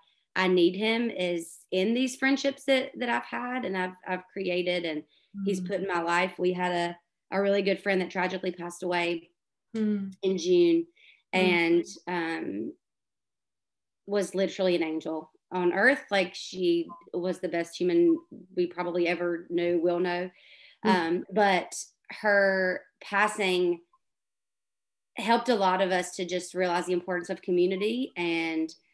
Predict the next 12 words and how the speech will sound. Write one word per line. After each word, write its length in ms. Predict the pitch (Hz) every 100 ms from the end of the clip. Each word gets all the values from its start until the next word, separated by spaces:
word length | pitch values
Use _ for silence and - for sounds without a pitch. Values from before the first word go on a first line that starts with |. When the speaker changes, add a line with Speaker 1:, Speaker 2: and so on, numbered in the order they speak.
| _ _ -
Speaker 1:
um, 540 | 180 170 165 165 180 254 _ _ _ _
to 160 | 208 196
just 260 | 190 180 170
deeply 320 | 196 190 196
love 200 | 180 180
each 140 | 190
other 200 | 196 196
and 100 | 190 180
lead 220 | 180 -
people 280 | 196 185 185
to 80 |
Jesus. 640 | 165 175 185 226 240 -